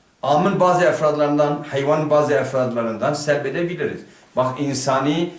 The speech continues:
feres, bakal, himar, bunlar hayvanın efradları olmasına rağmen selbedebiliriz. Peki akis yapalım. Bu sefer badul insan leyse bir hayvanın yapalım. Anlıyorsun Muhammed Koç?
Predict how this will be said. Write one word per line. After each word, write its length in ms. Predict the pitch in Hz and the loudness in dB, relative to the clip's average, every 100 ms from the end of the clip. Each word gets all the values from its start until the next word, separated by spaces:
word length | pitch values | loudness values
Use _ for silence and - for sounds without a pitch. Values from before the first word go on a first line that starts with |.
| - | -10
feres, 460 | - 135 135 127 139 | 0 2 2 0 -2
bakal, 300 | 131 135 131 | 0 0 -2
himar, 680 | - 120 123 147 170 - - - _ | -4 0 2 4 4 0 -6 -18 _
bunlar 300 | 113 127 143 | -4 0 0
hayvanın 440 | - 127 127 131 135 | 0 -2 0 0 -2
efradları 560 | 123 123 117 123 131 | -2 -2 0 0 2
olmasına 480 | 123 123 117 127 113 | 0 0 0 0 0
rağmen 320 | 110 107 156 | 0 -2 -4
selbedebiliriz. 1300 | 156 151 127 120 139 180 196 - - - - - - - _ _ _ | -4 -4 -4 -4 -6 -6 -8 -16 -20 -20 -20 -20 -20 -20 _ _ _
Peki 220 | 185 190 | 0 2
akis 280 | 233 233 180 | 2 2 2
yapalım. 460 | 190 - 151 143 - - - _ _ _ _ 139 | 2 4 2 2 -2 -8 -18 _ _ _ _ -4
Bu 140 | 175 | -2
sefer 600 | - 190 175 190 196 196 - - - - - | 0 2 4 4 4 2 -8 -20 -20 -20 -6
badul 520 | - 175 175 175 175 | 2 4 4 4 0
insan 360 | 175 170 208 185 | 0 2 2 2
leyse 360 | 165 165 156 | 0 0 -2
bir 80 | 147 | -4
hayvanın 480 | 143 131 131 127 117 | -4 0 2 2 2
yapalım. 500 | 104 - 98 90 85 - - - _ _ - 123 - - - - _ - | 0 0 -4 -6 -10 -18 -20 -20 _ _ -20 -20 -20 -20 -20 -20 _ -10
Anlıyorsun 380 | 131 208 214 175 | -2 0 0 -2
Muhammed 300 | 123 127 110 | -2 -2 -2
Koç? 300 | 92 90 | -6 -12